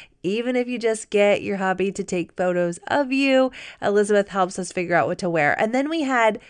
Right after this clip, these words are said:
Rebecca from Bit of Mom Sense, who talked to us all about intentional, purposeful content creation and how to keep that all balanced with everything else we've got going on in life. So that's a really great one as well. It's been a fun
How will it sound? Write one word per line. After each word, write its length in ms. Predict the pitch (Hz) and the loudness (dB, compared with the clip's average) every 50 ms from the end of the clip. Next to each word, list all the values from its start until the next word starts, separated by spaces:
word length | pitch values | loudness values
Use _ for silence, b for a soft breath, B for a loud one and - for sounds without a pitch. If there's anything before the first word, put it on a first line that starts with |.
| B B B B B - | B B B B B -2
Rebecca 540 | 202 202 196 202 196 185 185 - 247 269 302 | 0 0 2 4 2 2 2 2 2 0 2
from 220 | - 294 240 214 | 2 -2 -2 0
Bit 140 | 214 208 202 | 0 2 2
of 100 | 202 202 | 2 0
Mom 260 | 202 190 185 190 190 | 0 0 0 0 0
Sense, 400 | 190 - 202 190 202 208 208 - | -2 -2 0 0 0 -2 -4 -8
who 140 | - 214 208 | -8 -8 -8
talked 520 | 202 - - 208 165 190 196 - - 247 - | -8 -8 -8 -2 -2 -2 -2 -4 -12 -12 -10
to 200 | - 269 247 208 | -6 -2 0 2
us 180 | 196 196 - - - | 2 2 0 -4 -4
all 260 | 180 180 185 190 - - | -2 0 0 0 0 -2
about 420 | 196 180 - 175 170 170 175 - - | -2 -2 0 0 2 2 2 0 -2
intentional, 920 | - 180 175 175 - - - 233 233 226 - 262 240 226 220 214 208 208 _ - | -4 -6 -6 -6 -6 -6 -4 -4 -4 -4 -4 -4 -2 0 0 0 0 -4 _ -18
purposeful 640 | - - - 202 202 - 208 202 - - 196 185 185 | -12 -4 -4 -4 -2 -2 -6 -6 -4 -2 -2 -2 -2
content 480 | - - 190 180 175 170 - 185 - | -2 -4 -2 -2 -2 -2 -4 -6 -8
creation 580 | - - 175 165 160 165 175 - - 160 160 165 - | -6 -8 -6 -4 -4 -4 -4 -4 -4 -4 -4 -6 -6
and 200 | - - 247 262 | -4 -4 -2 -2
how 180 | 247 269 285 285 | -2 0 0 0
to 80 | 311 | 0
keep 240 | 302 - 285 277 285 | -2 -2 -4 -4 0
that 160 | - 233 226 | 2 4 4
all 260 | 220 214 208 208 202 - - | 6 6 4 2 0 0 2
balanced 420 | 185 180 185 190 190 190 190 - | 2 4 4 4 2 0 -2 -4
with 100 | 190 180 | -4 -2
everything 320 | 185 175 185 185 175 180 175 | -2 -2 -2 -2 -4 -2 -2
else 220 | 170 175 170 - | -2 -2 -2 -4
we've 140 | 190 170 - | -8 -6 -2
got 180 | 170 139 - | -2 -2 -2
going 220 | - 170 170 165 165 | -2 -4 -4 -4 -4
on 100 | 160 160 | -4 -4
in 140 | 165 170 170 | -4 -6 -4
life. 240 | 143 107 - - | -6 -6 -6 -6
So 140 | - - - - _ - | -10 -14 -14 -14 _ -10
that's 300 | - - - 294 - 269 | -6 -4 -4 -4 -2 -2
a 80 | 254 | -2
really 200 | 233 247 240 233 | 0 0 -2 -2
great 220 | 214 - 202 190 - | 0 0 0 0 0
one 160 | 202 190 190 | 0 -2 -2
as 160 | 185 170 - | -2 -2 0
well. 160 | 185 180 180 | 0 2 2
It's 180 | - - 180 - | 2 0 -4 -6
been 160 | - 254 254 | -6 -4 -4
a 80 | 240 226 | -4 -6
fun 380 | _ - 220 220 226 226 247 | _ 0 0 0 0 0 -6